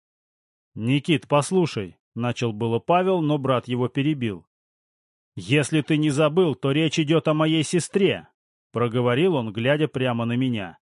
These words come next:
«И твоей матери». «Спасибо, я помню. Что-то незаметно». Не отводя взгляда, очень медленно я выдохнул. Я понимал, почему он это говорит. «Я — глава рода», —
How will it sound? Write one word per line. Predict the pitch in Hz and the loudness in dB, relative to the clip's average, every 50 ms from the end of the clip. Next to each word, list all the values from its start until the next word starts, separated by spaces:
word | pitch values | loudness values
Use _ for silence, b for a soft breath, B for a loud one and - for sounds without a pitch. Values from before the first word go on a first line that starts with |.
| _ _ _ _ _ | _ _ _ _ _
«И | - 127 131 | -4 -4 -2
твоей | - 143 151 156 156 165 170 170 | 2 2 2 4 4 4 4 2
матери». | 175 196 214 196 147 - 123 113 98 90 87 - _ _ _ _ _ _ _ _ _ _ _ _ _ _ _ _ _ _ _ | 2 2 2 2 2 0 -4 -8 -8 -10 -16 -18 _ _ _ _ _ _ _ _ _ _ _ _ _ _ _ _ _ _ _
«Спасибо, | - - _ - 180 165 160 - - 185 170 127 107 113 | -20 -20 _ -2 0 0 0 -2 0 0 0 0 0 0
я | 113 135 160 147 | 2 2 2 2
помню. | - - 165 135 117 104 101 98 90 92 - _ _ _ _ _ _ _ _ _ _ _ _ | 2 2 2 2 0 -2 -6 -10 -12 -14 -18 _ _ _ _ _ _ _ _ _ _ _ _
Что-то | - - - - 220 202 - 208 202 | -18 -8 2 2 2 4 4 2 2
незаметно». | 196 190 185 156 165 190 185 196 214 208 160 - - - 95 85 - _ _ _ _ _ _ _ _ _ _ _ _ _ _ _ _ _ | 2 2 2 2 2 0 2 2 2 0 0 0 -2 -12 -14 -14 -16 _ _ _ _ _ _ _ _ _ _ _ _ _ _ _ _ _
Не | 123 127 135 | -2 0 0
отводя | 135 131 - 131 139 135 123 131 127 | 0 -2 0 0 -2 0 0 0 -2
взгляда, | 120 113 110 104 139 143 175 180 165 131 117 | -2 -4 -2 -2 0 0 2 0 0 0 0
очень | 113 117 - - 127 120 | -2 -2 -4 -4 -4 -2
медленно | 120 123 139 151 147 143 143 139 135 131 131 | 0 0 -2 -2 -2 -2 -2 -2 0 -2 -2
я | 127 123 127 120 | -2 -2 -2 -2
выдохнул. | 110 117 113 104 101 87 - - 101 90 85 _ _ _ _ _ _ | -2 -4 -4 -4 -8 -12 -10 -14 -16 -16 -16 _ _ _ _ _ _
Я | 123 135 175 175 | -4 -4 -2 0
понимал, | - 247 254 269 285 285 277 208 139 | 0 0 0 2 2 2 2 2 0
почему | - - 120 - - 131 123 120 | 0 -2 -4 -2 -2 -2 0 0
он | 113 113 | -2 -2
это | 110 104 - 113 | -4 -4 -6 -6
говорит. | 95 110 120 117 117 107 101 92 - - _ _ _ _ _ _ _ _ _ _ _ _ _ _ _ _ _ _ _ _ _ _ _ _ _ _ | -4 -2 -2 -2 -2 -2 -6 -10 -12 -16 _ _ _ _ _ _ _ _ _ _ _ _ _ _ _ _ _ _ _ _ _ _ _ _ _ _
«Я — | 107 107 110 123 190 196 147 98 80 - _ _ | -10 -6 -2 0 0 0 0 -2 -4 -12 _ _
глава | 113 98 - 135 147 151 151 147 156 156 156 | -10 -4 -2 2 2 2 4 4 2 2 2
рода», — | 170 170 139 117 98 92 85 95 | 2 0 0 -2 -4 -8 -16 -16